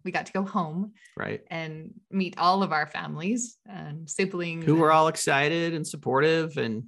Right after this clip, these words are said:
Speaker 1: we were the first wedding in both of our families. We're both the oldest. And
Speaker 2: Okay.
Speaker 1: so I had younger siblings, he had younger siblings, and they were all just super excited to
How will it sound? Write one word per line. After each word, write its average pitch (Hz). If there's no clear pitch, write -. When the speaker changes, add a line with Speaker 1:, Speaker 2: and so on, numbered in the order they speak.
Speaker 1:
we 196
were 196
the 190
first 202
wedding 180
in 156
both 202
of 170
our 143
families. 151
We're 175
both 165
the 165
oldest. 165
And 160
Speaker 2:
Okay. 151
Speaker 1:
so 151
I 170
had 151
younger 165
siblings, 202
he 196
had 180
younger 175
siblings, 160
and 156
they 156
were 151
all 147
just 151
super 170
excited 170
to 214